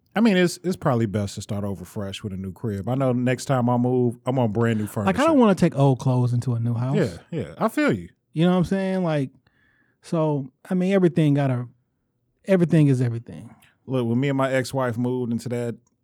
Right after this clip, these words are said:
Speaker 1: you know, the house from hell in Canton, you know, brand new furniture everywhere.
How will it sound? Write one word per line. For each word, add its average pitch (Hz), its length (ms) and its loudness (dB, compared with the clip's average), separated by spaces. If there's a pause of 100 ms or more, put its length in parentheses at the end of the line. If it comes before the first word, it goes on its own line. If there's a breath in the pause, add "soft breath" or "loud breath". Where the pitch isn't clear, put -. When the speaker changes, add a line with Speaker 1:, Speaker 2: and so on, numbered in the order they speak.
(180)
Speaker 1:
you 113 140 -2
know, 110 360 -6
the 101 120 -8
house 135 280 -2
from 123 200 -2
hell 123 440 0
in 113 160 -6
Canton, 120 580 0 (600)
you 120 80 -4
know, 113 200 -2
brand 143 360 4
new 139 80 0
furniture 127 480 0
everywhere. 101 600 -6